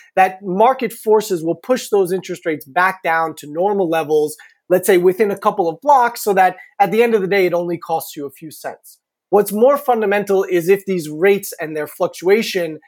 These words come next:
uh, do not even-, uh, eventually stabilize, and, and that's where you're really concerned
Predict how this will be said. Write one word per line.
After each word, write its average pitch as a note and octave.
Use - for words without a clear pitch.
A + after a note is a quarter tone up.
uh, E3+
do D#3+
not G3
even-, F3+
uh, D#3
eventually D#3+
stabilize, C#3
and, C#3
and C#3+
that's F#3
where D#3+
you're D3
really C#3+
concerned C3+